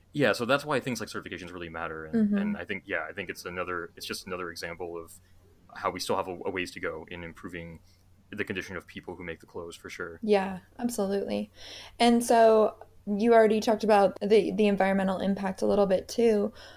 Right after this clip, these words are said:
Speaker 2: but I wanted to talk a little bit more about that. You mentioned, like, the disposable fashion and how, you know, we're getting rid of our clothes so much faster now,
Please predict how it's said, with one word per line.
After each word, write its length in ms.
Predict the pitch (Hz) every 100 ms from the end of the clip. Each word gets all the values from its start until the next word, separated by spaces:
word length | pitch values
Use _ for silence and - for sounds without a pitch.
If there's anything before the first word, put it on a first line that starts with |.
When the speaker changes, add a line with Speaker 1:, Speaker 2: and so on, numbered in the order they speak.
| - -
Speaker 2:
but 180 | 220 214
I 140 | 196 202
wanted 320 | 214 208 196
to 100 | -
talk 240 | 226 220
a 40 | 208
little 180 | 202 220
bit 160 | 214
more 200 | 190 190
about 280 | 190 185 180
that. 380 | 202 190 185 - _ _ 208
You 160 | 214
mentioned, 560 | 202 196 202 208 196 196
like, 240 | 190 -
the 80 | 202
disposable 640 | 196 - 196 185 185 190
fashion 540 | 196 202 196 196 190 190
and 160 | 185
how, 480 | 196 202 190 185 185 - - _ -
you 100 | 214
know, 140 | 208 185
we're 80 |
getting 300 | 190 196 190
rid 120 | 190 196
of 80 |
our 120 | 190 180
clothes 440 | - 202 190 185
so 140 | 190
much 260 | 185 180 -
faster 400 | 202 196 - 196
now, 420 | 185 180 180 175